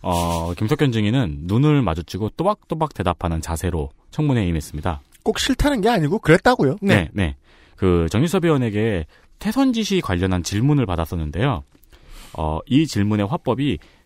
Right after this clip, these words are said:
Speaker 1: 태선 지시를 내릴 수 있는 유일한 권한자인 선장에게 태선 지시 권유 혹은 명령을 할 수 있다는 해난구조법을 이제 어떻게 해석하느냐, 뭐 그런
Speaker 2: 네.
Speaker 1: 식의 질의를 했던 거예요. 그러니까 왜
Speaker 2: 네.
Speaker 1: 태선 지시를 네가 내리지 않았냐.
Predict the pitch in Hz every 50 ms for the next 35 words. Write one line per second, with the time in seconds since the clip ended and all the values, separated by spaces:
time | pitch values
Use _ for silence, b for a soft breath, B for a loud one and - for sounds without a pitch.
0 | b b - 208 226 240 233 208 214 202 190 190 170 156 101 90 95 104 98 98
1 | 101 98 95 107 127 117 - 101 101 117 139 139 135 131 120 104 - 95 95 104
2 | 107 107 98 104 95 98 98 98 - 160 170 175 185 175 151 107 87 82 - 135
3 | 120 87 73 b b b b b b b b - 208 208 220 208 196 190 185 175
4 | 156 151 139 139 139 131 - - 104 101 104 104 101 95 143 147 165 160 135 95
5 | 82 82 92 107 131 170 196 190 180 170 170 185 180 - - 151 143 131 127 120
6 | 107 95 - - 98 - - - 98 92 92 90 87 85 b b b b b -
7 | 202 220 220 208 196 160 147 127 120 - - 95 85 78 - _ _ - _ _
8 | _ _ _ _ _ _ _ - - 120 147 170 170 151 - 110 87 92 87 82
9 | 80 - - _ _ - - 101 - - 117 117 156 156 - 120 98 90 87 85
10 | 78 71 - _ _ - 98 98 85 95 107 104 101 104 95 - 101 98 95 95
11 | 135 - 190 175 131 92 80 82 92 87 - - 90 101 110 98 90 208 208 190
12 | 180 185 180 160 139 107 90 - - 131 123 95 87 95 113 143 123 95 90 98
13 | 90 87 80 87 95 92 87 82 80 80 90 98 87